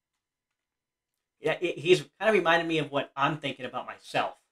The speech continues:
Even though I actually have a medical condition of why I can't regu-,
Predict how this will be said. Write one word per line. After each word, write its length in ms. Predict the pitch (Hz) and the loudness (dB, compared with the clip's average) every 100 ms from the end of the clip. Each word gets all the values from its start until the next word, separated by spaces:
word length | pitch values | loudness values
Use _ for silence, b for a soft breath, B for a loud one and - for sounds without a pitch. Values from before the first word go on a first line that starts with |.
| _ _ _ _ _ _ _ _ _ _ _ _ _ _ _ _ _ _ _ _ _ | _ _ _ _ _ _ _ _ _ _ _ _ _ _ _ _ _ _ _ _ _
Even 180 | 151 147 | 4 6
though 300 | 151 147 135 - | 8 10 8 6
I 120 | 143 | 4
actually 220 | 151 156 | 4 0
have 80 | 139 | -4
a 20 | |
medical 220 | 135 139 | -2 -4
condition 320 | 135 127 127 120 | -6 -16 -14 -10
of 60 | |
why 120 | 117 | -6
I 40 | 110 | -6
can't 200 | - 104 | -8 -16
regu-, 240 | 107 101 | -18 -20